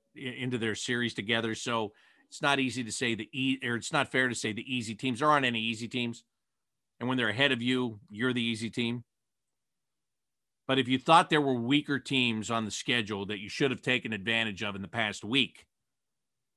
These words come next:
that's diplomacy right there, by the way. If you think that, they didn't do it. So now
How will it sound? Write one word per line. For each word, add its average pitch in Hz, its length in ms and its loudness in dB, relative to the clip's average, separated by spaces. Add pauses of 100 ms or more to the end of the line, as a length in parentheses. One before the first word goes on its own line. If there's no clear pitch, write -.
(160)
that's 110 260 -4
diplomacy 92 560 -8
right 92 260 -8
there, 92 160 -4
by 87 160 -8
the 87 80 -12
way. 87 240 -10 (600)
If 175 220 4
you 175 160 2
think 156 320 2
that, 120 300 4 (1000)
they 101 120 -8
didn't 120 220 0
do 110 160 0
it. 80 100 -16 (1400)
So - 160 -10
now 104 520 2